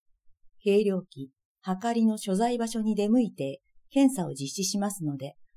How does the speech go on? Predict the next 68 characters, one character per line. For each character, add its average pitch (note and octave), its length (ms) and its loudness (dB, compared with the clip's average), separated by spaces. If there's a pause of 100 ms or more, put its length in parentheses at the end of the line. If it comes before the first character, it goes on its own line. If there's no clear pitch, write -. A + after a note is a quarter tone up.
ご E3 160 4
協 G#3 220 0
力 F#3+ 240 -4
く - 100 -16
だ D3+ 140 -10
さ - 120 -14
い。 C#3 100 -6 (1300)
な G#3+ 200 -2
お、 F#3 40 -6
過 C4 160 -4
去 A#3 120 -6
に D#3+ 220 -4 (340)
検 C4+ 260 4
査 F3+ 140 -4
を - 20 -4
受 F#3 160 -8
け - 20 -8
た D3+ 140 -10
対 A3 220 -4
象 C4 180 0
者 G#3+ 160 -4
の D3+ 140 -4
方 D3+ 260 -6
に C#3 140 -6
は、 C3 160 -14 (480)
は G3+ 100 -6
が A3+ 160 -2
き A3+ 140 -12
で G3+ 160 -2
事 F#3 180 2
前 A3+ 140 4
に A#3 180 4
通 A3+ 220 -2
知 G#3 160 -8
が F#3 120 0
あ F3+ 60 -4
り E3 140 -6
ま D3+ 120 -4
す。 - 220 -14 (1080)
検 C4 200 4
査 B3+ 100 -6
手 A#3+ 140 -4
数 A#3 280 -2
料 D#3 200 -4
や、 C3 220 -10 (520)
新 C4+ 260 2
た E3 120 -10
に C#3 160 -10
検 A#3+ 280 2
査 D3 200 -8
を C#3 160 -14
希 F#3 100 -4
望 G3 160 2
さ G#3 160 -4
れ F#3+ 100 2
る F#3 120 -2
方 F3+ 260 -6
は、 B2 220 -12 (260)
お F3+ 100 -8
問 A3+ 240 0
い G#3+ 60 -2
合 G3+ 60 -4
わ G3 100 -4
せ F#3+ 140 -8
く E3 100 -16
だ D3 140 -12
さ - 140 -16
い。 C3+ 100 -18